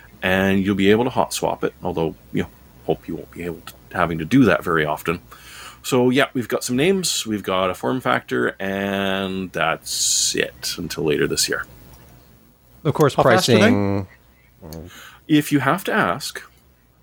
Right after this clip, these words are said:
Speaker 2: I know, I know.
Speaker 3: <laughs>
Speaker 2: It was, it's all different in that world y-, anyway. You're quoting quantities and
Speaker 1: Well, no,
Speaker 2: it's
Speaker 1: Optane is its own special kind of different.
Speaker 2: Oh, boy. Okay. So it's not like tray prices on C P Us is what you're telling me?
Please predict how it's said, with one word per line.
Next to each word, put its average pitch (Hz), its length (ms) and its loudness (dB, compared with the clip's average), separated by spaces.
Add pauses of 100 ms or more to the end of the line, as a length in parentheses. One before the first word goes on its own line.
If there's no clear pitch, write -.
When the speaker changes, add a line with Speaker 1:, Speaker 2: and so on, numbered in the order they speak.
(180)
Speaker 2:
I 131 60 -2
know, 95 280 0
I 147 180 0
know. 78 240 0
Speaker 3:
<laughs> 104 40 -8
Speaker 2:
It - 40 -4
was, 135 280 0
it's 156 160 0
all 160 120 4
different 107 380 0
in 92 100 0
that 92 200 0
world 82 320 0
y-, 92 160 -8
anyway. 78 400 -4
You're 80 120 -2
quoting 85 600 0 (240)
quantities 87 720 0
and 80 120 -6
Speaker 1:
Well, 151 80 2
no, 180 180 6
Speaker 2:
it's - 80 6
Speaker 1:
Optane 233 480 2
is 220 80 2
its 220 180 0
own 196 180 4
special - 540 0
kind 113 380 -2
of 90 140 -2
different. - 580 -8 (280)
Speaker 2:
Oh, 87 200 4
boy. 73 380 -2 (180)
Okay. 80 380 -2 (1160)
So - 80 -8
it's 127 80 0
not 147 120 2
like 123 160 2
tray 139 240 2
prices 120 380 0
on 104 140 4
C 98 180 -2
P 87 260 0
Us 73 140 -6
is 82 100 -12
what 80 80 -4
you're 78 100 -4
telling 76 300 0
me? 73 180 -8